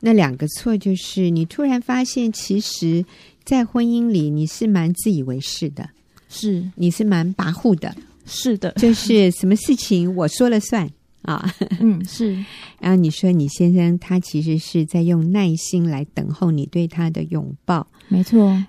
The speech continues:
Speaker 1: 呃，所以过去其实你对他也不是很热情。
Speaker 2: 嗯，可以这么说。
Speaker 1: <laughs> 其实你先生是很希望跟你更亲密一点，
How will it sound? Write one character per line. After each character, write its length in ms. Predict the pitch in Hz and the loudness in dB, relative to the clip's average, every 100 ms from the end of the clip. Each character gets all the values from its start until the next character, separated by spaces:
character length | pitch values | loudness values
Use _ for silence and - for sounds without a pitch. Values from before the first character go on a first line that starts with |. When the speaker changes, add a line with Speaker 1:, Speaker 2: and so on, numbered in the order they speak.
| _ | _
Speaker 1:
呃， 260 | 175 165 160 | 0 2 2
所 180 | - | 2
以 140 | 190 175 | 2 2
过 200 | - 190 | 2 0
去 420 | - - 185 165 | 0 -2 2 2
其 240 | 160 - 165 | -2 -8 -8
实 240 | - 160 | -4 -2
你 160 | 156 147 | -2 0
对 180 | 170 | -2
他 200 | 170 175 | -2 -4
也 100 | 160 | -4
不 160 | - 156 | -4 -4
是 120 | - | 2
很 160 | 185 139 | 2 2
热 200 | 165 147 | 0 -2
情。 360 | - - 113 131 _ _ _ _ _ _ _ _ 226 | -4 -8 -8 -10 _ _ _ _ _ _ _ _ 4
Speaker 2:
嗯， 180 | 196 190 | 4 4
可 80 | 220 | 2
以 40 | |
这 120 | 185 | 2
么 100 | 185 | 0
说。 260 | 170 175 185 196 - 294 - 262 381 392 392 339 277 | 2 0 2 0 0 -4 -4 -4 -4 0 -2 -2 -6
Speaker 1:
<laughs> 1000 | 262 254 302 214 - - - - - - | -6 -2 -2 -2 -4 -6 -6 -10 -10 -4
其 100 | 190 | -2
实 140 | 190 | 0
你 160 | 185 151 | 0 0
先 260 | - 170 | 0 0
生 300 | 170 175 165 | 0 0 -2
是 380 | 170 - 175 151 - - - - _ | -2 0 0 0 -6 -20 -20 -20 _
很 200 | - 160 | 0 0
希 220 | - 226 | 2 2
望 180 | 233 214 | 4 4
跟 180 | 208 214 | 4 4
你 320 | 185 156 165 - | 4 2 -4 -2
更 440 | 262 240 208 196 - _ - | 2 2 2 0 -6 _ -16
亲 260 | - 247 | -6 -2
密 240 | 254 226 185 | 0 0 -2
一 40 | |
点， 300 | 170 160 | -2 -6